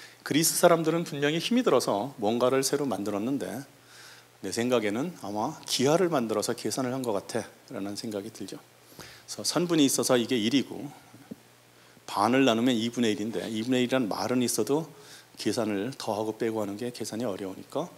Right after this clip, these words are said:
아, 이분의 일이라는 길이에다가 삼분의 일이라는 길이를 더한 거는 어느 거하고 동치지, 합동이지 이렇게 찾아갖고 뭔가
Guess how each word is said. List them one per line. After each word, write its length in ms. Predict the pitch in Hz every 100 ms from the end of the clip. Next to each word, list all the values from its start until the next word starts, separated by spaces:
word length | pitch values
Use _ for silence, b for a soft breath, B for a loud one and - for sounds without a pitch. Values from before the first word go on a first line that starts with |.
| B B B B -
아, 200 | 98 95 - - - -
이분의 360 | 120 123 147 139
일이라는 480 | 120 107 101 107 135
길이에다가 800 | - 113 107 98 95 90 117 143
삼분의 460 | - 156 156 147
일이라는 240 | 120 113 101
길이를 340 | - 113 104
더한 260 | 104 104 95
거는 240 | 101 139 175 B B B
어느 220 | 104 117
거하고 280 | 127 110 107
동치지, 640 | - 101 107 - - 143 190 - B B B
합동이지 720 | - - - 131 110 147 170 131
이렇게 300 | 104 - 110
찾아갖고 640 | - 180 139 113 - 131 - B B B
뭔가 500 | - 110 120 123 147